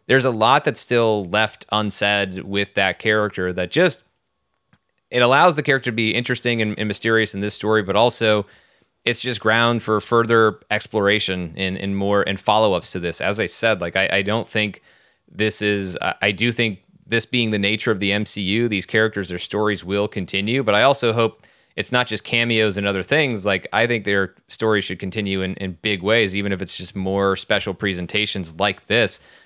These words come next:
As I said, Werewolf by Night two, um, with Elsa a-, and Jack, and, and being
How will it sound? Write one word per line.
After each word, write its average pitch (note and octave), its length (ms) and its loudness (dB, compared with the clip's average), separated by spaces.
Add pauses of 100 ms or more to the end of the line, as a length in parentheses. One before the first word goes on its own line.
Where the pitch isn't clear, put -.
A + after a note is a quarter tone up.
As F#2+ 80 -4
I - 20 0
said, G2+ 180 -2
Werewolf G#2 420 0
by G#2 160 2
Night G#2+ 240 -2
two, A#2 440 -2 (280)
um, F2+ 420 0 (100)
with G2 300 0
Elsa F#2+ 500 0
a-, F2 200 -2
and F#2 180 -4
Jack, F#2 400 0
and, F2+ 260 -6
and F2+ 300 -8
being F#2+ 320 -2